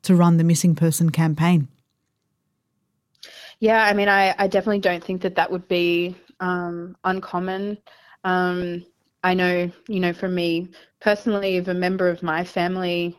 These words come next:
Speaker 2: especially a child,
Speaker 1: Yep.
Speaker 2: was to go missing, you really, life would be incredibly difficult to continue as, as normal. Um, and, you know, a lot of families feel, and I don't wanna speak on their behalf, but from the ones that I've worked with,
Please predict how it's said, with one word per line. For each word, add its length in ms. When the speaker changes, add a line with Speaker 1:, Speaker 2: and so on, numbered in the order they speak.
Speaker 2:
especially 480
a 40
child, 640
Speaker 1:
Yep. 200
Speaker 2:
was 160
to 80
go 160
missing, 400
you 160
really, 540
life 560
would 200
be 160
incredibly 500
difficult 640
to 420
continue 640
as, 420
as 240
normal. 640
Um, 640
and, 80
you 60
know, 160
a 0
lot 180
of 120
families 580
feel, 200
and 100
I 140
don't 160
wanna 140
speak 300
on 100
their 100
behalf, 440
but 240
from 160
the 80
ones 280
that 100
I've 300
worked 420
with, 380